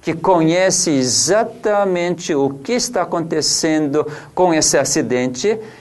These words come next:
então ele é que estava reparando prontamente todo esse estrago que acabei de fazer, então eu pude descansar.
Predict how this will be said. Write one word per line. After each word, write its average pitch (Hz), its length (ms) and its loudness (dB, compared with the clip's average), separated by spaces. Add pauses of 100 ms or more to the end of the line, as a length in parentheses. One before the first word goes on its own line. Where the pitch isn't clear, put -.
então 180 340 2
ele 180 520 6
é 214 80 8
que 214 160 0
estava 190 600 2
reparando 170 1120 2 (240)
prontamente 175 1300 2 (560)
todo 180 720 4 (260)
esse 160 500 2
estrago 185 600 4
que 180 140 2
acabei 147 400 0
de 135 120 0
fazer, 139 640 0 (760)
então 123 560 -4 (500)
eu 101 160 -4
pude 104 360 -6
descansar. - 880 -6